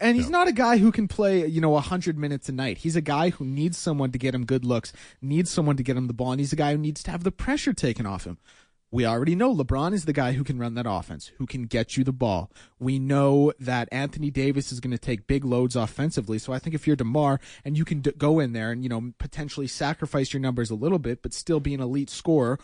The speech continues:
Speaker 1: or a near elite scorer when you need to be, I think that would fit well with the Lakers. I think, listen, you've never, the Lakers get thrown around every single trade deadline and it gets tiresome. I understand that, but I do think DeMar DeRozan would be a good fit in that Lakers offense.
Speaker 2: So,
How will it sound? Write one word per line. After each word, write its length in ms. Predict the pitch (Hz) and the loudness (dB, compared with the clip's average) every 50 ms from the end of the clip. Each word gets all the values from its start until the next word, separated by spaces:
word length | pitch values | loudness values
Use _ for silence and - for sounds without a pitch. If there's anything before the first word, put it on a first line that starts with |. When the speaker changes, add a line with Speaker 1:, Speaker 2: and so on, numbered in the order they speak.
| - - - | -10 -4 2
Speaker 1:
or 260 | - 214 208 185 185 | 4 4 4 4 4
a 120 | - 269 254 | 2 0 0
near 320 | 269 311 302 247 165 139 | 0 0 -2 0 0 0
elite 240 | 117 101 110 104 - | 0 -2 -2 -4 -6
scorer 400 | - - - 123 110 110 113 123 | -6 -6 -4 -2 -2 -2 -2 -2
when 180 | 131 139 135 | -4 -4 -4
you 80 | 135 135 | -2 -2
need 240 | 143 170 233 247 202 | 0 2 2 2 2
to 60 | 151 | 0
be, 220 | 120 117 117 135 - - - - - - | 0 0 -2 -2 -4 -8 -16 -20 -8 -2
I 100 | - 151 | -2 0
think 180 | 160 160 151 - | 0 0 0 0
that 120 | 156 135 | 2 0
would 120 | 135 127 | 0 0
fit 200 | - - 139 127 | 0 0 0 2
well 180 | 107 117 123 120 | 2 2 0 0
with 120 | 113 110 | -2 -4
the 80 | - 110 | -4 -6
Lakers. 420 | 104 107 98 87 - 73 87 - | -4 -4 -4 -6 -6 -8 -8 -4
I 120 | 101 131 156 | -2 -2 -2
think, 260 | - - 196 175 - | 0 0 -2 -2 0
listen, 280 | 170 143 120 - 104 98 - - - - - - - - - - - - - _ _ _ - - | -2 -2 -2 -2 -6 -8 -8 -8 -8 -8 -10 -10 -12 -14 -16 -18 -18 -20 -20 _ _ _ -10 2
you've 240 | 254 240 214 180 190 | 6 6 6 8 8
never, 280 | 254 285 277 311 277 269 226 | 6 6 8 6 6 4 4
the 120 | 208 190 233 | 4 4 4
Lakers 380 | 247 262 294 285 - 320 262 | 6 4 2 2 2 0 0
get 140 | - 285 240 | 0 -2 -2
thrown 320 | - - - 226 226 233 226 | -4 -4 -2 0 0 0 0
around 340 | 214 190 180 185 185 170 - - | 0 0 0 0 0 -2 -4 0
every 420 | 185 202 214 214 190 185 226 233 | 2 4 4 4 4 2 2 2
single 380 | 208 - - 208 190 180 180 160 | 2 2 2 0 0 2 0 0
trade 320 | - - - 170 175 170 | 0 0 2 2 4 4
deadline 420 | 147 147 147 143 151 156 151 143 127 | 4 2 2 2 0 -2 -2 -2 0
and 140 | 131 139 135 | 0 0 0
it 100 | 117 - | 0 0
gets 260 | - 143 147 - - | 0 0 0 -2 -4
tiresome. 640 | - - 113 123 139 135 120 - - - 135 135 - | -6 -2 0 0 2 2 0 -2 -2 -4 -6 -4 -4
I 160 | 110 113 104 | -4 -6 -4
understand 800 | 90 127 143 139 135 113 - - - - 143 131 131 143 147 143 | -4 -4 -2 -2 -2 -2 -4 -6 -6 -4 -2 0 2 2 2 2
that, 200 | 147 147 139 131 | 2 2 2 0
but 120 | - 120 113 | 0 0 0
I 100 | 117 113 | 0 0
do 200 | - - 127 143 | 0 0 0 0
think 220 | - - 135 113 | 0 -2 -4 -2
DeMar 280 | - 117 113 110 107 98 | -2 0 0 0 0 -2
DeRozan 440 | 98 98 101 98 95 92 95 95 | -2 -2 -2 -2 -2 -2 -4 -2
would 160 | 92 110 101 98 | -2 -2 -2 -2
be 140 | 101 101 | -2 -2
a 60 | 95 92 | -2 0
good 180 | 95 98 - | 0 0 0
fit 340 | - - - 98 87 - - | 0 -2 -4 -4 -4 -4 -6
in 80 | - 101 | -6 -6
that 180 | 95 95 90 | -4 -4 -4
Lakers 300 | 85 87 85 - 87 - | -4 -6 -6 -6 -8 -6
offense. 500 | - - - - - - - - - - | -6 -6 -6 -8 -10 -10 -10 -8 -6 -4
Speaker 2:
So, 420 | - - 143 143 131 123 139 - | -2 0 2 2 2 2 -2 -4